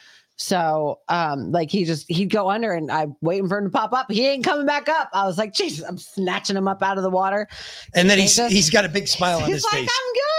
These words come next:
Speaker 1: "I'm good." Yeah, he was seeing how long he could hold his breath at two,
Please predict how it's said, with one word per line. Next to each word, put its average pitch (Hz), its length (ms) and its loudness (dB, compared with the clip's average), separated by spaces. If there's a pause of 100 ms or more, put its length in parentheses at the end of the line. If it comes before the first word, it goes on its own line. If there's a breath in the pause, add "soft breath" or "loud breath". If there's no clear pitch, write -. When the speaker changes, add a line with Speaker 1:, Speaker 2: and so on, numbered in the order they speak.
(220)
Speaker 1:
"I'm 285 40 -4
good." 170 180 -2 (500 loud breath)
Yeah, 185 280 0
he 165 160 -2
was 170 120 -2
seeing 175 180 -2
how 160 140 0
long 151 180 -2
he 147 80 -4
could 160 140 -4
hold 151 180 -2
his 139 100 -4
breath 160 300 -2 (400 loud breath)
at - 180 -4
two, 170 300 -2